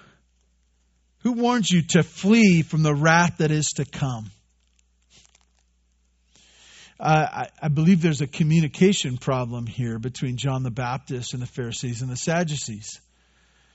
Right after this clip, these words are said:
Pharisees and the Sadducees, when they rolled up into a, a situation, they thought they were a blessing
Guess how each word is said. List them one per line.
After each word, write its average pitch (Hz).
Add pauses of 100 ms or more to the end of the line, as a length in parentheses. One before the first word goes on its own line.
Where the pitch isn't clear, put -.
(760)
Pharisees 226
and 185
the 160
Sadducees, 180
when 156
they 180
rolled 175
up 175
into 160
a, 131
a 139
situation, 147
they 147
thought 156
they 151
were 143
a 127
blessing 139